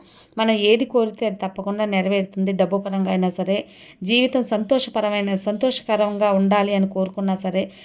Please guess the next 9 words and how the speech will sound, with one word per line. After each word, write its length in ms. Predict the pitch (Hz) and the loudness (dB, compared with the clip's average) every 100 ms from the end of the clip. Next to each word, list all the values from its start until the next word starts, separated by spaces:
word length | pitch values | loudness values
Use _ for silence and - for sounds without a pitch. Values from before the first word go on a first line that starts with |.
| - 214 | -12 0
లేదా 240 | 226 240 | 4 4
ఒక 180 | 226 226 | 4 0
కోరిక 420 | 214 214 220 226 | -2 0 0 0
బేస్ 360 | 190 202 202 202 | 0 0 0 0
చేసి 220 | 190 202 | -2 0
ఇల్లు 180 | 196 196 | 0 2
కట్టుకోవాలి, 680 | 196 196 196 190 190 190 | 0 -2 0 2 2 2
అప్పు 220 | 190 185 | 0 -2
తీరాలి, 560 | 196 196 190 190 190 196 | -6 -2 0 2 2 -2